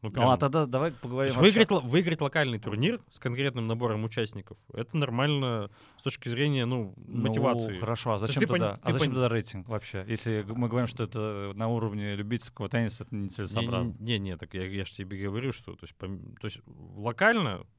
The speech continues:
Speaker 1: по-, посмотреть,
Speaker 2: Да.
Speaker 1: соотнести себя,
Speaker 2: Да.
Speaker 1: да.
Speaker 2: С кем там вокруг.
Speaker 1: С кем-то, да.
Speaker 2: Да.
Speaker 1: То есть просто посмотреть: "О, да, там тоже". Вот. А я еще, м, вот ты говоришь: "И я-то, я-то знаю", но
Speaker 2: У меня
Speaker 1: ты-то
Speaker 2: жена,
Speaker 1: зна-,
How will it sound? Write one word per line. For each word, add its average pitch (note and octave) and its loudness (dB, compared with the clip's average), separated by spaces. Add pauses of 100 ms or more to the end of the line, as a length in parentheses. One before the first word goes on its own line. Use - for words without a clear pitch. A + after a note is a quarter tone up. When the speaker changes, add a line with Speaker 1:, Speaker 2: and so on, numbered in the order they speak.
(160)
Speaker 1:
по-, G#2 -4
посмотреть, G#2+ -6 (160)
Speaker 2:
Да. G#2+ 4
Speaker 1:
соотнести B2 0
себя, A2 -4
Speaker 2:
Да. G2 4
Speaker 1:
да. G2 -4 (140)
Speaker 2:
С - -18
кем G2 -2
там F#2+ -4
вокруг. G2+ -2
Speaker 1:
С B2+ -2
кем-то, D3+ 0
да. G#2 -2
Speaker 2:
Да. A2 -6
Speaker 1:
То A2 -6
есть G#2 -8
просто D3 0
посмотреть: A2 -4
"О, B2+ -6
да, G#2+ -4
там F#2 -12
тоже". G2 -6 (120)
Вот. A2 0 (220)
А F2+ -8 (600)
я A#2+ -2
еще, C3 -4 (680)
м, - -18 (380)
вот A2 -10
ты C3+ -4
говоришь: C#3 0
"И A#2+ -6
я-то, A2 -4
я-то A#2+ 0
знаю", A2+ 0
но F#2 -8
Speaker 2:
У - -4
меня G#2 2
Speaker 1:
ты-то B2+ 2
Speaker 2:
жена, C3 6
Speaker 1:
зна-, B2+ -4